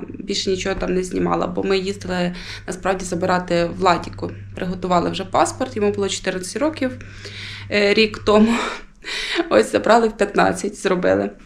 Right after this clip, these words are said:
Е, так, що хочу сказати. З Мішелькою все добре, все добре заживає, ще потрібно буде знову на візит один, і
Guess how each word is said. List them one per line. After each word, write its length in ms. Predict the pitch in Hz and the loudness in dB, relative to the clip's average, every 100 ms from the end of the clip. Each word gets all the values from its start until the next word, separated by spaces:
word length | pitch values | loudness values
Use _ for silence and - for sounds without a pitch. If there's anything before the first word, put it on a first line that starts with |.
| - - - - | -20 -20 -16 2
Е, 540 | 220 220 226 220 220 220 | 4 6 6 6 4 4
так, 400 | 240 208 190 - - - - - - | 8 8 6 -2 -8 -14 -16 -16 -10
що 240 | - - 277 | -2 2 4
хочу 240 | 262 254 | 4 0
сказати. 600 | - 220 202 180 180 - 220 - | -6 -4 2 2 0 -6 -6 -10
З 160 | 208 | -4
Мішелькою 440 | 226 240 240 220 202 | 0 2 2 0 -4
все 160 | - 214 | -2 4
добре, 580 | 294 339 320 311 311 311 - | 6 6 6 6 6 4 -4
все 300 | - 226 214 | 2 6 6
добре 300 | 214 214 214 | 4 0 -2
заживає, 480 | 214 214 233 311 311 | -2 2 6 6 6
ще 180 | - | 4
потрібно 420 | 220 208 - 208 208 | -2 -4 -2 -2 0
буде 280 | 208 208 | -2 -2
знову 340 | 202 208 202 185 | 0 4 4 4
на 140 | 185 | 0
візит 380 | 185 180 277 - | -2 0 0 0
один, 380 | 262 277 285 - - | 0 2 2 0 0
і 360 | 226 247 240 | 0 0 -2